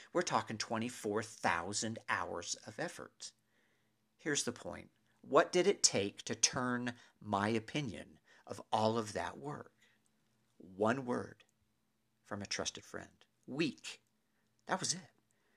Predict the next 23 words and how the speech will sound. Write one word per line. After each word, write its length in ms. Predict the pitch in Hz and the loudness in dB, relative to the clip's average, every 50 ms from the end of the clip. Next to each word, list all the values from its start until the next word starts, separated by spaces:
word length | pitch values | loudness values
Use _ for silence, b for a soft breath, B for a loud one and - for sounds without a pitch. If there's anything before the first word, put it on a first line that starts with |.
| _ _ _ _ _ _ _ _ _ _ _ _ _ _ _ _ _ _ _ _ _ - | _ _ _ _ _ _ _ _ _ _ _ _ _ _ _ _ _ _ _ _ _ -4
And 140 | 120 110 104 | -2 0 0
I 80 | 101 | 0
filtered 560 | - - - 151 139 139 - - 135 123 - - - - - - | 0 2 6 8 8 8 8 4 4 4 4 0 -6 -6 -4 -2
twenty-four 800 | - - - 143 147 165 202 214 208 - - - - 160 170 | -2 0 2 2 2 4 2 0 0 -2 -6 -2 0 2 2
thousand 560 | 160 - - - 143 139 143 143 143 147 127 - - - | 0 0 2 4 4 4 4 4 2 0 -2 -2 0 4
hours 360 | 131 139 143 151 156 135 123 | 6 6 8 8 6 6 4
of 140 | 131 113 104 | 2 8 10
efforts 460 | 127 127 123 123 113 98 - - - | 10 10 10 8 2 2 2 0 -6
through 680 | - - - - 139 165 170 151 117 101 98 98 104 B B B B B B B B B B - | -4 -6 -2 4 8 10 10 10 10 8 6 4 0 B B B B B B B B B B -16
that 540 | - 117 107 104 135 131 117 110 113 - - - | -12 -4 6 12 12 12 12 12 10 6 4 -2
one 360 | - 120 113 117 123 127 120 | -2 4 4 4 6 4 4
word, 440 | 117 131 135 117 98 85 82 80 - - | 6 8 10 10 10 8 6 2 0 -4
and 140 | - 104 98 | -4 -2 -2
it 120 | - - | -2 0
changed 540 | - - - - 120 98 98 98 - - - | 2 2 2 4 2 0 -2 0 -2 -2 -2
everything 440 | - 113 98 98 95 - - 101 98 | -2 -8 -6 -6 -8 -8 -8 -14 -14
for 320 | - - - 127 120 107 92 | -14 -12 -8 -6 -6 -6 -6
me. 180 | - - - _ b b b b b | -8 -14 -20 _ b b b b b
That's 880 | 113 110 107 - 170 208 220 - - - - - - - - - - - - _ _ _ _ _ _ _ _ - | -14 -4 4 8 8 8 8 6 0 -4 -8 0 4 4 4 4 4 0 -4 _ _ _ _ _ _ _ _ -8
the 100 | - 110 | -8 -8
power 580 | 107 - - - - 127 123 117 110 104 104 92 | -8 -4 -2 -2 2 2 2 2 2 0 -2 -2
of 160 | 82 - 113 | -4 -6 -8
words. 640 | 117 113 107 - - - _ _ - - - - | -8 -8 -8 -8 -12 -16 _ _ -12 -10 -10 -10